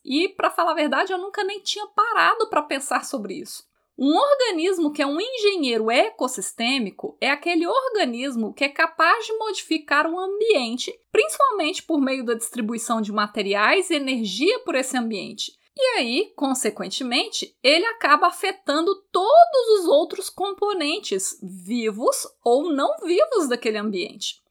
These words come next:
Pra você entender melhor, vamos pegar as minhocas como, por exemplo, de engenheiros ecossistêmicos.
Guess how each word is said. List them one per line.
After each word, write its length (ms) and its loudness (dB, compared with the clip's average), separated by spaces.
Pra 140 8
você 280 4
entender 340 -2
melhor, 400 2
vamos 240 2
pegar 300 4
as 100 -2
minhocas 680 0
como, 300 -2
por 120 0
exemplo, 320 -2
de 140 -2
engenheiros 640 0
ecossistêmicos. 920 -8